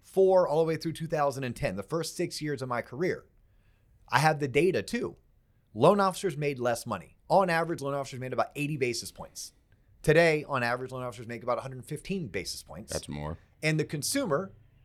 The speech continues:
Speaker 1: got a better deal on average, because what does regulation do? In general, it takes the pain of few,
Speaker 2: Spreads it out.
Speaker 1: spreads it amongst the all, and increases the cost to produce. But no one gets screwed.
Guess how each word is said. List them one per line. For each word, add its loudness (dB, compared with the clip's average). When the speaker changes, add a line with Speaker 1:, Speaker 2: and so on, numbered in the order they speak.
Speaker 1:
got 6
a 10
better 8
deal 2
on 8
average, -2
because 4
what 2
does 2
regulation 2
do? 2
In -4
general, 0
it -4
takes 0
the -4
pain -6
of -6
few, -2
Speaker 2:
Spreads -2
it -2
out. -4
Speaker 1:
spreads 8
it -2
amongst -2
the -6
all, 6
and 2
increases -2
the -10
cost 0
to -2
produce. -6
But 10
no 6
one -2
gets -6
screwed. -4